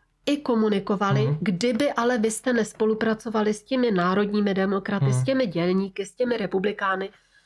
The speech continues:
Speaker 1: A my řekneme, "A proč?" A oni řeknou, "Oni mají tak strašnou
Speaker 2: Mhm.
Speaker 1: mediální pověst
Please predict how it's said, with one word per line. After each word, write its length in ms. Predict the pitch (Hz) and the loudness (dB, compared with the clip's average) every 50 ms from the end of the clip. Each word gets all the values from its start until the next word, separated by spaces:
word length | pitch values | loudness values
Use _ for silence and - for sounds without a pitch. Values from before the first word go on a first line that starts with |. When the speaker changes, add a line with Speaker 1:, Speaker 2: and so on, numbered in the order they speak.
| _ - - | _ -8 -4
Speaker 1:
A 80 | - 208 | 0 0
my 120 | 214 214 | 2 2
řekneme, 420 | 208 220 214 - 214 202 208 208 208 | 2 0 0 0 0 0 0 0 -2
"A 100 | 208 208 | -2 -4
proč?" 340 | - 220 208 202 196 - - _ _ _ _ _ - | -2 -2 -2 -2 -2 -4 -10 _ _ _ _ _ -4
A 160 | 196 - - | -4 -2 0
oni 200 | 196 202 190 185 | 0 2 2 0
řeknou, 460 | 185 185 175 190 175 165 165 160 160 - | 0 -2 -2 -2 0 0 0 -2 -2 -2
"Oni 240 | 208 220 247 254 247 | -2 0 2 2 2
mají 300 | 240 226 220 214 208 208 | 2 2 0 0 -2 -2
tak 260 | - 226 240 240 - | -2 -4 -4 -4 -6
strašnou 500 | - - - - 294 - - - 269 254 | -10 -6 -4 -2 0 0 0 2 2 2
Speaker 2:
Mhm. 100 | 247 240 | 2 2
Speaker 1:
mediální 560 | 240 220 220 220 220 208 208 208 214 220 220 | 2 2 2 0 2 2 2 2 2 2 0
pověst 500 | 220 220 196 190 196 185 185 185 - | 0 0 0 2 2 0 0 -2 -4